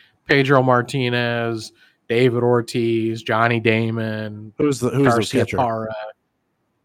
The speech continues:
Speaker 1: uh, Johnny Da-, Johnny Damon.
Speaker 2: No,
Speaker 1: No,
Speaker 2: the
Speaker 1: he was
Speaker 2: catcher.
Speaker 1: an outfielder.
Speaker 2: No, no.
Speaker 1: Uh, oh my God. I just named off, like, every other position. You say
Speaker 2: I know.
Speaker 1: catcher, now I can't think of it.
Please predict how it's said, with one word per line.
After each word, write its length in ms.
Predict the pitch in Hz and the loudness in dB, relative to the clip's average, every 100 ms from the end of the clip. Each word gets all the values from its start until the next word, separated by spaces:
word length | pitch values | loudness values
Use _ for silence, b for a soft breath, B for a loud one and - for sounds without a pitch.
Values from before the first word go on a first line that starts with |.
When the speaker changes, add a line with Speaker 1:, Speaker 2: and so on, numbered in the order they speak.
| _ - - _ _ _ | _ -20 -20 _ _ _
Speaker 1:
uh, 1040 | 92 92 95 95 95 95 92 92 95 92 82 _ | -12 -10 -10 -10 -10 -10 -12 -12 -12 -12 -14 _
Johnny 280 | - 95 98 | -12 -10 -10
Da-, 180 | 98 - _ 208 | -12 -14 _ -14
Johnny 220 | - 101 | -8 -6
Damon. 340 | 101 175 135 71 _ - | -4 -6 -6 -14 _ -6
Speaker 2:
No, 100 | 123 | -2
Speaker 1:
No, 80 | 123 | 0
Speaker 2:
the 40 | |
Speaker 1:
he 40 | 127 | 0
was 80 | |
Speaker 2:
catcher. 120 | 120 107 | 0 -2
Speaker 1:
an 200 | 92 92 | -2 -6
outfielder. 360 | 87 87 95 _ _ | -8 -14 -18 _ _
Speaker 2:
No, 60 | 110 | -8
no. 40 | 107 | -6
Speaker 1:
Uh, 440 | 101 120 101 98 - _ _ _ _ _ _ _ | -4 -4 -4 -8 -12 _ _ _ _ _ _ _
oh 260 | 101 98 98 | -12 -10 -10
my 200 | 95 90 | -10 -10
God. 500 | 90 95 92 92 92 90 _ _ - - | -10 -8 -8 -8 -10 -14 _ _ -14 -4
I 100 | 127 | -2
just 200 | 139 139 | -2 -2
named 220 | 131 131 | -2 2
off, 180 | 123 131 | 2 2
like, 140 | 120 | -2
every 260 | 101 117 123 | -2 -2 -2
other 120 | 113 | -2
position. 460 | 110 110 113 - 101 | -4 -4 -4 -6 -10
You 100 | 107 | -10
say 140 | 110 | -6
Speaker 2:
I 40 | 104 | -6
know. 80 | 92 | -4
Speaker 1:
catcher, 340 | 113 92 98 | -4 -4 -8
now 160 | 101 98 | -8 -10
I 80 | |
can't 260 | 101 107 98 | -10 -10 -10
think 180 | 104 98 | -12 -10
of 100 | |
it. 60 | 92 | -12